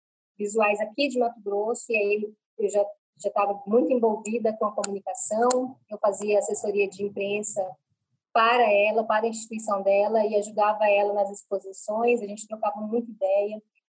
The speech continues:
então tinha um perfil de conhecer muitos artistas daqui, e me tornar amiga e fãs de, dessas pessoas e dos grupos locais, né? Então, é, é uma trajetória que,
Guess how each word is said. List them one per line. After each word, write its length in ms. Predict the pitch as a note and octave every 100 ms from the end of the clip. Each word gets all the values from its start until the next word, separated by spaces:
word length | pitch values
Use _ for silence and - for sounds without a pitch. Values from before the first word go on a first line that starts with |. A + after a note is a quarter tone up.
| G3+
então 180 | A3 G#3
tinha 220 | A#3+ A#3
um 80 | A#3+
perfil 380 | A3+ A3+ A3 G#3+
de 100 | -
conhecer 360 | A3 A3 A#3
muitos 240 | A3 A#3+ A#3+
artistas 580 | A3 - A3+ - A3
daqui, 480 | G3+ F#3+ G#3+ A3 B3+ - _ _ -
e 60 | G#3
me 120 | A3
tornar 320 | A3+ G#3+ A3
amiga 300 | G#3+ A3+ A#3+
e 60 | B3+
fãs 460 | - G#3+ A#3 B3+ - _ - _
de, 320 | G3 G#3+ G#4+ -
dessas 280 | - -
pessoas 720 | - G4+ - G#3+ A#4 C4+ C4+ - - _ _ _ A#3
e 60 |
dos 220 | A3+ D4 C4+
grupos 400 | D4 D#4+ D4+ B3
locais, 480 | A#3+ - F3+ E3+
né? 180 | F3 G#3+ A#3+
Então, 280 | A3+ A3 A3+
é, 180 | G#3
é 60 | G#3+
uma 160 | A3 A3
trajetória 640 | G#3+ G#3+ G#3+ G#3 G#3 G#3
que, 400 | - A3 G#3 G#3